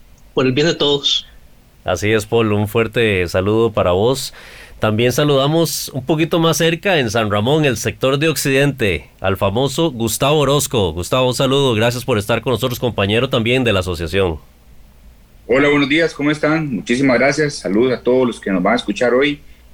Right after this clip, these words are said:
Speaker 3: y muy contentos de ayudar aquí con la relación.
Speaker 2: Gracias, eh, Gustavo.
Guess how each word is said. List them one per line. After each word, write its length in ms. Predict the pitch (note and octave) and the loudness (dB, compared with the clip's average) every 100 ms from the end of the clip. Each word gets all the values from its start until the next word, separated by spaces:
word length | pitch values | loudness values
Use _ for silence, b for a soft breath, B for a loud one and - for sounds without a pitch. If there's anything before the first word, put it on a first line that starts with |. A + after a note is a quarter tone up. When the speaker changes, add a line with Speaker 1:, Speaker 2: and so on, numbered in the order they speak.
| - | -14
Speaker 3:
y 40 | - | -4
muy 160 | F#2 | -2
contentos 500 | G2+ G#2+ G#2 B2 B2 | 0 0 2 0 0
de 160 | G2+ F2+ | 0 2
ayudar 320 | F2 F2+ G2+ | 2 2 0
aquí 200 | G#2+ A#2+ | 0 -2
con 80 | G#2+ | 0
la 80 | F#2 | 0
relación. 400 | F2+ F2+ A#2 B2+ - - - - b b b b b b | 0 2 0 0 -8 -20 -20 -20 b b b b b b
Speaker 2:
Gracias, 580 | F2 G2+ G#2+ A#2+ G#2 - | -2 -2 0 0 0 -2
eh, 180 | G#2 F#2 | -2 -2
Gustavo. 480 | F2+ - A2+ B2+ | -2 -2 0 0